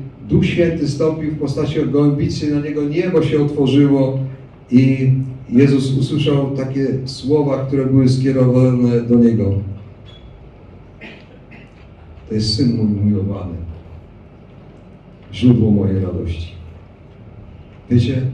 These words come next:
niesamowite usłyszeć takie słowa jeszcze przy wszystkich, którzy tam byli zgromadzeni. Później Jezus idzie na górę przemienienia, na górę, na której przemienia się przed, y,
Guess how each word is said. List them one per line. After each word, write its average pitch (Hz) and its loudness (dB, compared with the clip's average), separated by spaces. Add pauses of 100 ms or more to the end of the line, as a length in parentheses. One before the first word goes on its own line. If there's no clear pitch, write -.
(680)
niesamowite 160 -2
usłyszeć 151 0
takie 143 -4
słowa 123 0
jeszcze 131 -2 (380)
przy 139 -2
wszystkich, 143 -2
którzy 127 -2
tam 131 -2
byli 123 2
zgromadzeni. 110 -2 (1900)
Później 165 4
Jezus 170 4
idzie 175 2 (400)
na 143 -2
górę 156 2 (500)
przemienienia, 147 0
na 143 0
górę, 151 0
na 147 2
której 147 0
przemienia 147 -2
się 147 -2
przed, 143 -2
y, 135 0